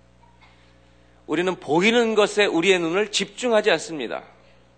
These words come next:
왜냐하면 보이는 것은 잠깐이요, 보이지 않는 것은 영원하기 때문입니다.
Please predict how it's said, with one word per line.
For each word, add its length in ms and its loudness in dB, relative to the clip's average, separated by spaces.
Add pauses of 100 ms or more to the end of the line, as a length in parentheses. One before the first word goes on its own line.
(1500)
왜냐하면 640 4 (220)
보이는 380 4
것은 220 -4
잠깐이요, 640 -2 (1200)
보이지 360 0
않는 200 -4
것은 380 -12
영원하기 520 -4
때문입니다. 580 -14